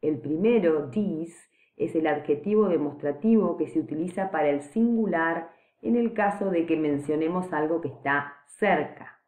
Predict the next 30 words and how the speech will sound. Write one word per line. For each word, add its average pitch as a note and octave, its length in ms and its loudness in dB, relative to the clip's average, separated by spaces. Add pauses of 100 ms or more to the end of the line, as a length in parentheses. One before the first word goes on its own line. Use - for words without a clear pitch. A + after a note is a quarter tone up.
(180)
esto E3+ 800 -2
o C#3 140 -2
este, C3 760 0
o C3 140 -6
tal B2+ 180 -4
vez C#3 280 -2
esta. - 600 -8 (920)
That F#3 420 2 (360)
también G3 380 2
es F3+ 160 -2
singular, D#3+ 680 2 (220)
pero G#3+ 220 2
para G3 340 4
algo F#3 260 0
que D#3+ 80 -6
está D#3 540 -4
lejos G3 680 0
o C#3+ 100 -8
que F3 100 -4
fue E3+ 160 0
mencionado E3 840 0
anteriormente D3 960 0
en D3 80 -2
un C#3+ 180 -4
texto, A#2+ 500 -2
como B2+ 240 -4
por D3 140 -2
ejemplo F#3 640 -2
aquello, E3 960 0
eso, D3+ 760 -2